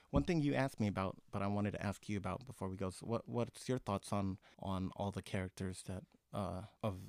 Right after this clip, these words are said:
of the horror that, you know, he portrayed and everything, or how, how overall how it went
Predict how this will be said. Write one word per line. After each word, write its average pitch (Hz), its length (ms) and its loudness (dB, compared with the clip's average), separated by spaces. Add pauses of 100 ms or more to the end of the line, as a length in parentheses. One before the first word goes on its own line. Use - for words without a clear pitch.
of 101 100 -4
the 98 100 -2
horror 101 280 -2
that, 98 220 -6 (340)
you - 80 -6
know, 95 160 -6 (160)
he - 100 -10
portrayed 98 460 -6
and 95 100 -4
everything, 98 340 -6 (240)
or 104 200 0
how, 104 240 -4
how 101 320 -6
overall 101 340 0
how 98 160 -4
it - 120 -6
went 101 200 -6